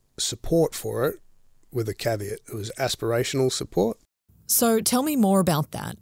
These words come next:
Speaker 2: and what you heard.
Speaker 1: Well, I heard a range, um, of positions.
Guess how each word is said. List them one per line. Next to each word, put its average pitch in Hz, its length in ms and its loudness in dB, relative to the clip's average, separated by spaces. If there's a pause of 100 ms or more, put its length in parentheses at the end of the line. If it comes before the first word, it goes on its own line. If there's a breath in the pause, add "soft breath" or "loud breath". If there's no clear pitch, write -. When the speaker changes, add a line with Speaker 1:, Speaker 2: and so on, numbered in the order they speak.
(160)
Speaker 2:
and 156 460 0
what 160 160 2
you 151 140 2
heard. 143 340 -2 (460)
Speaker 1:
Well, 143 400 4 (320)
I - 60 -6
heard 139 200 4
a 113 80 2
range, 120 560 2 (160)
um, 120 600 -4 (120)
of 113 240 -6
positions. 160 960 -2